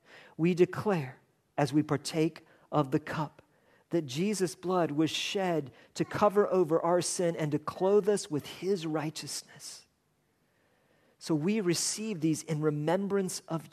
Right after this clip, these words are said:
you. And Lord, we desire for our lives to bring you pleasure. Thank you for inviting us to your table, Lord God.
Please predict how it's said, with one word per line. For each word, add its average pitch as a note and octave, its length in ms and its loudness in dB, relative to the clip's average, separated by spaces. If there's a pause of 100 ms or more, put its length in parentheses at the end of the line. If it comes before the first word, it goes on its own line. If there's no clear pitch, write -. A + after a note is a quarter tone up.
you. C#3 240 -20 (2000)
And D3 140 0
Lord, D3+ 240 0
we D3+ 100 0
desire C3 760 -6 (640)
for C3 200 -8
our D#3 160 -6
lives B2 760 -8 (420)
to - 140 -12
bring B2 340 -10
you B2 360 -10 (600)
pleasure. - 560 -14 (960)
Thank - 440 -4
you B2+ 100 -4
for C#3+ 220 -6
inviting C3+ 600 -6
us B2+ 160 -10
to - 160 -14
your C3 100 -8
table, A#2+ 500 -14
Lord A#2 220 -20
God. - 120 -16